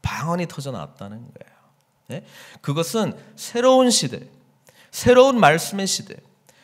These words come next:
새로운 피조물로서 그들에게는 새로운 언어가, 언어 공동체가 세워질 것이다라고 하는 계시의 말씀이자 역사였다라고 하는 것입니다. 그래서 초대교회 공동체 안에서의 그 언어 생활들은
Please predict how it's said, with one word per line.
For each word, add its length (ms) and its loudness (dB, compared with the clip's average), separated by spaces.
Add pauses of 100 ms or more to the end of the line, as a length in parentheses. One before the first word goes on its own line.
새로운 640 4
피조물로서 920 2
그들에게는 640 -2
새로운 600 2
언어가, 720 2
언어 320 2
공동체가 680 -4
세워질 500 -6
것이다라고 520 -4
하는 440 2 (480)
계시의 580 -4 (220)
말씀이자 840 -10 (200)
역사였다라고 800 -8
하는 180 -10
것입니다. 640 -18 (300)
그래서 200 -4
초대교회 600 0
공동체 560 0
안에서의 460 -2
그 220 -6
언어 300 -2
생활들은 840 -10